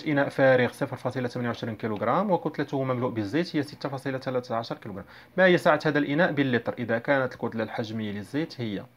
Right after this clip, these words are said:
إذا هنا السؤال مطروح، ما هي سعة هذا الإناء؟ يعني الحجم. إذا للإجابة عن الحجم نحتاج إلى الكتلة الحجمية، وهي موجودة، هي هذه. نحتاج إلى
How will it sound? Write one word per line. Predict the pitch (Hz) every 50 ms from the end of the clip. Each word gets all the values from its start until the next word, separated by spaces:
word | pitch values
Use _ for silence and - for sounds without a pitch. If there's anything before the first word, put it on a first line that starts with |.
| _ - - - - - -
إذا | 131 120 123 117 117 - -
هنا | - 113 117 120 131 151 185 220 - - _ _ _ _ _ _ _ _ _ _ _ _ _ _ _ _ _ _ _ _ _ _ _ _ _ _
السؤال | - - - 165 - 151 139 127
مطروح، | 120 113 - 127 151 190 214 - - -
ما | 170 170 170 147
هي | 143 156 196 220
سعة | 214 - - 214 202 190 196 -
هذا | 175 160 160
الإناء؟ | 147 - 120 110 104 101
يعني | 104 110 110 131 175
الحجم. | 180 - - 190 147 107 98 92 - _ _ _ _ _ _ _ _ _ _ _ _ _ _ _ _ -
إذا | 131 113 110 107 107 110 104 - - -
للإجابة | - 127 170 190 180 165 - 143 135 123 135 123 113 117
عن | 107 107 104
الحجم | 104 - - 190 196 240 240 - - -
نحتاج | 143 147 - - - 156 147 - -
إلى | 143 135
الكتلة | 131 123 - 123 - 123 117
الحجمية، | - - 117 98 107 110 107 117 160 196 - -
وهي | 131 107 104 107 107
موجودة، | 107 104 104 104 98 117 117 117 165 190 - - -
هي | 113 101 98
هذه. | 98 101 104 110 - 208 247 - _ _ _ _ _ _ _ _ _ _ _ _ - _ -
نحتاج | 151 151 - - - - 165 160 147 151 - - - - _ _ - -
إلى | 139 131 131 127